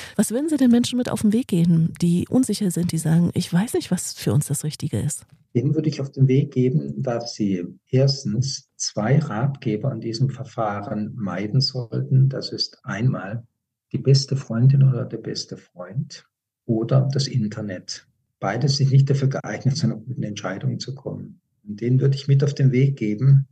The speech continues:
Speaker 2: „Informiert euch darüber.“ Informiert euch über kooperative Praxis, über die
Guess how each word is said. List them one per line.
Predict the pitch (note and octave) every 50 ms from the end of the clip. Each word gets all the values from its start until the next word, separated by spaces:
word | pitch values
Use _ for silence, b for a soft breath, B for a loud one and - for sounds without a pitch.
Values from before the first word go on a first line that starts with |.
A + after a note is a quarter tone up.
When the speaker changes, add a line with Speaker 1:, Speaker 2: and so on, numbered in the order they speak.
| _
Speaker 2:
„Informiert | - A#2+ A2+ - - A#2 G#2 G#2 G#2 G#2 A#2 A2+ - -
euch | - G#2 G2 F2 - -
darüber.“ | - - - F#2+ F#2 F#2 - - G2+ G2+ - - - - - - -
Informiert | B2 G#2 - - A#2 A#2+ B2+ C#3+ C#3+
euch | - - -
über | C3+ C3+ -
kooperative | - - C3+ C3+ C3+ - A#2 - - - - - - -
Praxis, | - - G#2+ G#2 G#2 G#2 - - - B2 A#2+ - - b b b b b b b
über | A#2+ A2+ G#2+ G2+
die | G#2 - G#2 G#2 G#2 G#2 G2+ G#2 - -